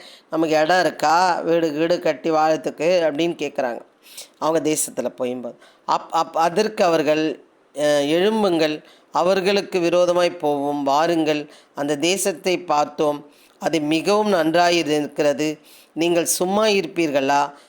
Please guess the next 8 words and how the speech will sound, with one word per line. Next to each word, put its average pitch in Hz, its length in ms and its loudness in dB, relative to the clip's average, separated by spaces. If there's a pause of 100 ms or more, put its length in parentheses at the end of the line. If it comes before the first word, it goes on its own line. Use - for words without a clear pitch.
(100)
அந்த 160 240 -2
தேசத்தை 180 540 -2
சுதந்திர-, 151 720 -4 (120)
சுதந்தரித்து 170 840 0 (320)
கொள்ளும்படி 180 840 0 (1400)
புறப்பட்டு 196 580 -2
போக 165 640 0 (420)
அசதியாயிராதீங்கள்" 156 2000 0